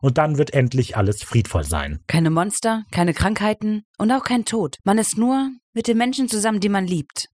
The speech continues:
Speaker 1: Ja, ich, ich find's ziemlich cool hier und ziemlich gut, dass Dean sich jetzt daran festzuhalten scheint, dass nach diesem Krieg alles gut werden wird. Also wir hatten diesen ersten Schubser ja schon im Gespräch mit Pam, wenn sie sagt, so, "Ja, wenn alle sterben, dann kommen sie ja hierhin, ist ja auch nicht so schlecht."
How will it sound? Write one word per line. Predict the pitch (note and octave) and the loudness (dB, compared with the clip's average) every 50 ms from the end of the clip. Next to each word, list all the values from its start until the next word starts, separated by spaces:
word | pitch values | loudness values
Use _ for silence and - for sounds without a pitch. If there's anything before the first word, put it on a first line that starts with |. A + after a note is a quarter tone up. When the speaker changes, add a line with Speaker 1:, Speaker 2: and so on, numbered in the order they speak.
| _ _ _ | _ _ _
Speaker 1:
Ja, | B2 A2 - | 2 4 4
ich, | B2+ - - | 4 2 4
ich | F#3 D#3+ - | 2 4 4
find's | F#3+ F#3+ - - | 4 2 2 2
ziemlich | - F#3+ F3+ - - - | 2 2 2 0 0 2
cool | G3+ G3+ F#3+ C3 | 2 4 4 4
hier | F#2 G2 G2 G2 A#2 D3 - | 4 4 4 4 4 2 0
und | - G2 - - | -2 -4 -4 -2
ziemlich | - G#2+ - - | -2 -2 -2 2
gut, | - D3 B2 - | 2 2 4 4
dass | B2+ - - - | 2 2 2 0
Dean | - C#3+ E3+ E3+ | 2 2 4 4
sich | C#3+ C3+ - - | 2 2 2 2
jetzt | C#3 B2 - - | 0 0 2 2
daran | C3+ A2 G#2 A2 G#2+ G2+ | 2 4 6 4 4 2
festzuhalten | - - C3+ C3+ - - - C#3 G#2+ G#2 G2+ - - | 2 0 0 0 0 0 2 4 4 4 2 0 -2
scheint, | - - A2 G2+ F#2 G2 G2+ - - - - - - - | 0 2 4 4 4 2 0 -2 -8 -16 -18 -18 -4 2
dass | - A2 - - | 2 2 4 4
nach | G#2+ G2+ F#2+ A#2 D#3 G3 F#3+ - - | 2 4 4 4 4 4 2 0 -2
diesem | - G#2 F#2+ E2 F#2 F2 | -2 -2 0 2 0 0
Krieg | - - G2 F2 - - | 2 2 0 0 2 0
alles | F#2 F2 E2 - | 0 0 0 2
gut | - G2 F2+ E2 | 2 0 2 4
werden | F#2 E2+ D#2+ D#2+ D#2+ D#2 | 4 2 4 2 0 -2
wird. | D#2 C#2+ - - - - - - - | -2 -4 -6 -12 -18 -20 -20 -12 0
Also | - A2+ A2 A#2+ A#2 B2 B2 | 2 4 4 6 4 4 4
wir | A#2 A#2 A#2+ | 4 4 4
hatten | D3+ - D3+ C#3 | 4 2 0 0
diesen | C3 C3 B2 C#3+ | 0 0 0 2
ersten | C3 C#3+ D3+ - - - D3 | 2 2 2 2 0 -2 0
Schubser | - - D#3 - - D#3+ | 2 0 0 2 2 4
ja | C3+ C3 A#2+ | 4 4 2
schon | - - C3 | 2 2 2
im | B2 A#2 A2 | 2 2 2
Gespräch | G#2+ G#2 - - - A#2+ A2+ A2 - - | 0 0 -4 0 0 2 2 2 2 2
mit | G#2 G2 - | 0 0 0
Pam, | - - B2 B2+ B2+ C#3+ E3+ E3 | 2 2 4 4 4 2 2 2
wenn | A#2+ G#2 G2 | 2 0 2
sie | F#2+ G2 | 0 0
sagt, | F#2 G#2 F#2 - | 2 2 0 2
so, | - G2+ | 2 2
"Ja, | G#2+ G2+ | 2 2
wenn | G2+ G2 | 2 0
alle | F#2 F#2 F#2+ | 2 0 0
sterben, | - - G#2+ G2+ A#2 C3 C#3+ C3+ | 2 2 2 2 4 2 2 2
dann | A2 G2 | 2 2
kommen | - A#2+ A2 | 2 2 2
sie | G2 | 2
ja | G2 F#2+ | 2 2
hierhin, | F2+ F#2 A#2 B2 C#3 D3 | 2 2 2 2 2 0
ist | - - | -2 -2
ja | G#2 F2+ | -2 0
auch | - | 2
nicht | D#3 D3+ - | 2 0 0
so | - G2 | -2 -4
schlecht." | - - G2+ B2 B2 - | 0 2 2 2 2 -2